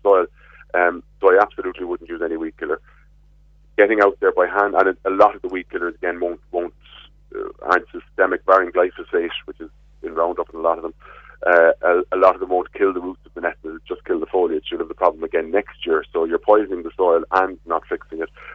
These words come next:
Best way to do it, and it's not, you know, provided, as the fella says, you're suited and booted, you have the safety gloves on, you're not gonna get stung. They're not that difficult to get out. Go in with a shovel or a fork, lift them. Now, the only thing is with the nettles, the nettle roots can be quite rubbery, quite springy, so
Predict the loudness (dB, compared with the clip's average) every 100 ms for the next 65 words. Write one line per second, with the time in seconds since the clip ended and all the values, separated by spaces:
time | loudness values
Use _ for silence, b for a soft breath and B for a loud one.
0 | B _ 4 4 2 2 2 2 2 4
1 | 4 4 2 -4 -2 2 2 0 2 4
2 | 6 2 -2 -6 -6 -4 -2 -4 -4 -6
3 | -6 -8 -8 -8 -6 -6 -6 -2 2 2
4 | 0 -6 -6 -6 -6 -4 -2 0 -2 -2
5 | -4 -4 -8 -10 -12 -6 -6 -6 B B
6 | 0 0 2 -2 -2 -8 -8 -12 -14 -14
7 | -14 -10 -6 -4 -6 -8 B B B -2
8 | 0 2 0 2 2 2 2 0 0 2
9 | 2 0 _ B B B -2 -2 -2 -2
10 | 0 2 2 0 -2 -2 -4 -4 -8 -4
11 | -6 -6 -10 -4 -4 -4 -6 -8 -16 _
12 | -4 -4 -6 _ -14 -4 0 0 2 2
13 | 2 -2 -2 -4 -4 _ -20 -10 -6 -4
14 | -6 -4 -2 -2